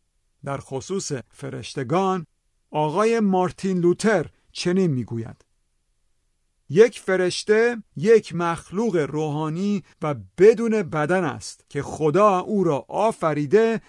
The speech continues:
تا به مسیحیان و کلیسا خدمت بکند. این گفتهٔ مارتین لوتر درسته. فرشتگان همیشه در حضور خدا می‌باشند. خدا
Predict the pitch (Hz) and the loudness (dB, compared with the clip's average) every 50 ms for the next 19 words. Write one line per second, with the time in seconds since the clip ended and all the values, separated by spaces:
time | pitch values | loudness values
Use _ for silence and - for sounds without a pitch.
0 | _ - - - 160 156 165 160 156 151 151 - - - 160 123 131 156 185 208 | _ -14 -6 -4 -2 -2 0 -2 -2 -4 -4 -6 -6 -8 -6 -4 0 2 2 4
1 | 220 226 233 202 - - - _ _ 165 185 180 - - 180 170 165 143 139 127 | 4 2 2 0 -4 -6 -16 _ _ -6 -6 -6 -8 -10 -8 -6 -4 -4 -4 -6
2 | - - 165 165 170 175 170 156 - - _ - - - 139 120 135 139 127 - | -6 -6 -4 -4 -2 -2 -4 -6 -10 -14 _ -14 -8 -6 -6 -6 -4 -6 -8 -8
3 | - 123 113 - 123 107 101 107 - _ _ _ _ _ _ _ _ _ _ _ | -10 -14 -16 -14 -14 -14 -14 -16 -20 _ _ _ _ _ _ _ _ _ _ _
4 | _ _ _ _ _ _ _ _ _ _ _ _ _ _ _ _ _ _ _ _ | _ _ _ _ _ _ _ _ _ _ _ _ _ _ _ _ _ _ _ _
5 | _ _ _ 151 160 175 156 151 135 - - 156 160 165 165 170 175 170 147 - | _ _ _ -6 -6 -2 -2 -2 -4 -4 -6 -4 -2 -2 0 0 -2 -4 -6 -10
6 | _ _ 131 131 131 127 117 - - 143 131 123 120 120 110 - 170 185 185 180 | _ _ -6 -4 -4 -4 -6 -8 -6 -6 -4 -4 -4 -6 -4 -2 0 0 0 0
7 | - - _ _ 107 101 147 147 160 190 214 220 - - - 127 117 - _ _ | -2 -6 _ _ -8 -2 0 2 2 2 2 0 -2 -8 -10 -14 -16 -16 _ _
8 | _ _ _ _ _ _ _ _ _ _ _ _ _ _ _ _ _ - - 151 | _ _ _ _ _ _ _ _ _ _ _ _ _ _ _ _ _ -10 -4 -4
9 | 143 139 143 143 - - 156 151 143 165 208 226 214 196 185 190 196 170 - _ | -2 -2 -2 -4 -6 -4 -4 -2 0 0 0 2 0 0 0 -2 -4 -6 -8 _
10 | _ _ _ _ 156 156 160 160 165 160 160 151 - - 196 208 214 214 208 208 | _ _ _ _ -8 -6 -6 -6 -6 -8 -8 -10 -6 -4 -2 0 0 0 -2 -4
11 | - - _ _ - 160 170 175 151 165 175 165 185 214 226 220 220 - 196 190 | -6 -10 _ _ -8 -6 -4 -2 0 0 0 0 2 2 2 2 2 0 0 2
12 | 180 220 220 202 165 117 120 117 107 - - - 101 - _ _ _ _ _ _ | 4 4 4 2 0 -2 -6 -10 -12 -16 -16 -16 -18 -18 _ _ _ _ _ _
13 | _ _ _ _ _ _ _ _ _ _ _ _ _ _ _ _ _ - - - | _ _ _ _ _ _ _ _ _ _ _ _ _ _ _ _ _ -14 -6 2
14 | 214 233 247 240 233 226 226 233 226 | 4 4 6 6 6 4 4 2 0